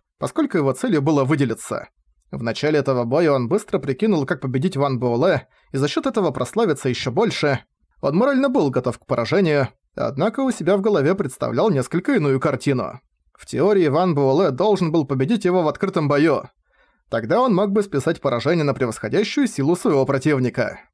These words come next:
Будучи учащимся факультета алхимии, использование им пилюль ещё можно было объяснить. С другой стороны, если бы главный префект факультета хромического оружия использовал кулаки вместо артефактов из-за отсутствия силы,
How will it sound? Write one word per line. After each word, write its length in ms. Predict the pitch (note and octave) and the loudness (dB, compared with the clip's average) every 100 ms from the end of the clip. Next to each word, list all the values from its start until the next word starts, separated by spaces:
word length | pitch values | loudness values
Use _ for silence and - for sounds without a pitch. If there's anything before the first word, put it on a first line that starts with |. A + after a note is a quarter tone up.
| _ _ _ - | _ _ _ -10
Будучи 380 | A#2 C#3 C3+ C#3 | -4 -2 -2 0
учащимся 540 | C3 D3 C3 C#3 C3 | 0 0 -2 -4 -6
факультета 480 | B2 - B2+ C#3 C3+ | -6 -4 -2 -2 -2
алхимии, 640 | A2+ A#2+ F#3+ F3 D3 B2+ _ _ - - | -2 -2 0 2 0 -2 _ _ -18 -10
использование 720 | C3 - C4+ G3 F#3 D3 C#3 | -6 -2 0 0 0 0 0
им 200 | G#3+ E3 | 0 0
пилюль 280 | C3+ G#3+ F3 | 0 0 0
ещё 200 | C3+ E3 | 0 0
можно 280 | A#3 B2+ A#2+ | 0 0 0
было 220 | B2 A#2+ | 0 0
объяснить. 600 | A#2 A#2 - C3 - - _ _ _ | -2 -6 -4 -6 -6 -20 _ _ _
С 120 | B2 | -8
другой 320 | C3+ A#2 B2 E3+ | -6 -4 -2 -2
стороны, 500 | F#3+ F3 D#3+ D#3+ - _ | 0 0 0 -2 -4 _
если 360 | - C#3 - A#3+ | -6 -4 -4 -2
бы 100 | A3 | 0
главный 320 | C#3+ F3+ F3 | 2 2 0
префект 380 | A#2 B2 F#3 - | -2 -2 -4 -4
факультета 480 | C3+ B2+ A#2+ G#3 C3 | -4 -2 -2 -2 -6
хромического 640 | C#3 C#3+ F#3+ C#3 D3 A#2+ | -4 -2 -2 -4 -2 -2
оружия 380 | A2+ F#3+ C#3+ C3 | 0 0 0 0
использовал 580 | - - A#3+ F3 D#3+ C3+ | -2 -4 -2 0 0 0
кулаки 320 | C#3+ C3 A3 | 0 -2 0
вместо 360 | D3 D#3+ D#3 C3 | 0 0 -2 -4
артефактов 580 | A#2+ B2 A3 G3+ C3+ D3 | -4 -2 -2 -2 -2 -2
из-за 280 | B2+ C3+ B2 | 0 0 0
отсутствия 460 | - D3+ C3+ A#2+ | -2 -6 -4 -6
силы, 440 | - A#3+ F3 C#3 | -2 2 2 2